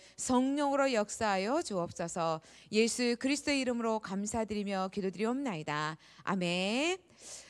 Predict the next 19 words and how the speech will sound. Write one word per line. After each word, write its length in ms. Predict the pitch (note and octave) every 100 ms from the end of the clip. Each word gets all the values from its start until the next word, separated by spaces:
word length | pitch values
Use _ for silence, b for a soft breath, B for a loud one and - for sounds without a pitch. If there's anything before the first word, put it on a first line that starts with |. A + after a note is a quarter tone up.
| B
우리 260 | - B3+ D4
경기 340 | B3+ C4 D4
이 40 | C4+
대교구 560 | D4 C4+ B3+ A#3+ C4+
우리 160 | C4 A3+
사역자 260 | A#3+ C4 C4+
조형 240 | C4 B3+
여러분, 400 | A3+ A3+ B3 D#4
주님의 400 | - B3 C4 C4
이름으로 520 | A3+ G3+ F#3 G3+ C4
사랑하고 720 | D4+ C4 C4 A#3+ G#3+ A3+ D#4
축복합니다. 1300 | F4+ D#4+ - D#4+ - B3 G#3 F3+ D#3+ D#3 D#3 D#3+ D#3+ - _ _ _ _ _ _ _ - - B B B
어, 220 | F#3 G3 G#3+
여러분들은, 960 | G#3 C4+ C4 C4 A#3+ A#3+ C4+ C4 F3 - B B
어, 180 | E3+
천국의 640 | F#3 E4 E4+ F4 C#4+ D#4+ F4+
제자인 480 | - B3+ D4 A#3+ A3
줄 220 | C4+ D#4
믿습니다. 840 | F#3+ - B3+ B3 F#3+ D#3+ D#3+ E3